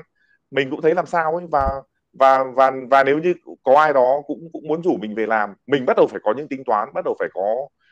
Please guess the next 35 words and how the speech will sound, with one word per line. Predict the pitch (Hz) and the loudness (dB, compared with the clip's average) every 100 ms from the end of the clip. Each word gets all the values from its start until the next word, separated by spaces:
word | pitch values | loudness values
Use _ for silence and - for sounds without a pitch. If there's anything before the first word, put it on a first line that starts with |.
| _ | _
cái | 127 135 | -6 -2
liên | 156 139 | 0 0
lạc | 113 - | -2 -4
với | 135 | -8
người | |
ta | 110 117 117 | -2 -2 -2
để | 87 | -6
mà | 87 87 | -6 -4
tìm | 131 120 | -4 -4
đường | 110 | -2
lùi. | 110 98 - _ _ | -2 -4 -8 _ _
Chứ | 190 | -4
còn | 160 | 0
để | 139 104 | 2 2
một | 113 | 2
lúc | 208 | 2
nào | 131 | 4
đó | 110 113 | 2 2
mình | 151 120 110 107 | -2 -6 -8 -10
bị | 117 147 | -8 -8
hắt | 196 | -6
hủi | 139 110 82 _ _ - 76 | -4 -4 -6 _ _ -20 -20
trong | - 143 113 | -4 -4 -4
một | 110 | -8
cái | 120 | 2
quá | 120 120 | 2 2
khứ | 135 | -2
lẫy | 156 | 0
lừng | 170 117 | 0 -2
như | 135 | -2
vậy | 127 - _ _ | -2 -2 _ _
là | 113 110 | -2 -2
không | 110 165 | -2 -4
nên. | 180 185 _ _ | -4 -6 _ _
Thế | - | -16